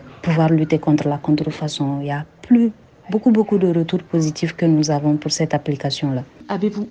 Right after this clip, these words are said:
Speaker 2: eu des distinctions depuis le lancement de Ikenea ?
Speaker 1: Nous avons eu pas mal de distinctions pour cette application.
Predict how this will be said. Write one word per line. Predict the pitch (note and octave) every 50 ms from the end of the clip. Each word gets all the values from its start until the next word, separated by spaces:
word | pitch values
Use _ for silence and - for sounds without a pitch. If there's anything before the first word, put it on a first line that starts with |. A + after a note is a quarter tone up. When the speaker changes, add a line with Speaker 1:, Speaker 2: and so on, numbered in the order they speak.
| - B3
Speaker 2:
eu | C4
des | G3+ G#3+ F#3+
distinctions | D#3 D3 F#3 A#3+ A#3 - - A#3 A3 A3 - - - - B3+ C4+ C#4
depuis | A3+ A3+ A#3 A#3 - - A3
le | A#3 A3
lancement | G#3+ G#3+ G#3 G3+ - - G#3+ A3 A#3 A3
de | F#3 G3+ G3+ G3 - -
Ikenea ? | B3+ B3 B3 - - G#3+ G3 F#3+ F#3 F3 F3 F3 G#3 B3+ - _ _ _ _ _ _ -
Speaker 1:
Nous | F3+ F#3 F#3 F3+ F#3+
avons | F#3 F#3 G3 G#3 G#3
eu | A3 A#3+ B3+ B3+
pas | - A#3+ A#3
mal | A#3 A3 G#3+ F#3+
de | F3+ E3+
distinctions | D#3+ F3 E3 - - F3 E3+ E3+ E3 - F#3 F3+ F3+
pour | - D#3+
cette | - - E3+ E3 -
application. | D#3+ - E3 D#3 - - D#3+ D3+ - - D#3 D3+